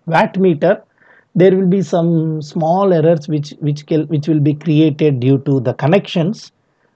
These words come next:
and we, we are neglecting those errors, uh, for, uh, our understanding. And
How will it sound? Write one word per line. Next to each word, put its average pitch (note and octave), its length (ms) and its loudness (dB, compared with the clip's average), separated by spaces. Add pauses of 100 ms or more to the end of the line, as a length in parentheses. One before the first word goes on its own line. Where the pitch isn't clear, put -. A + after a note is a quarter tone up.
(140)
and F#3 380 4
we, F3 340 4
we F3 160 4
are F3 60 4
neglecting G3 720 2
those D#3+ 400 2
errors, E3+ 500 2
uh, C3 580 -2
for, D#3 240 2
uh, C3+ 420 -2
our D3+ 440 4
understanding. D3+ 840 2 (600)
And G3 360 2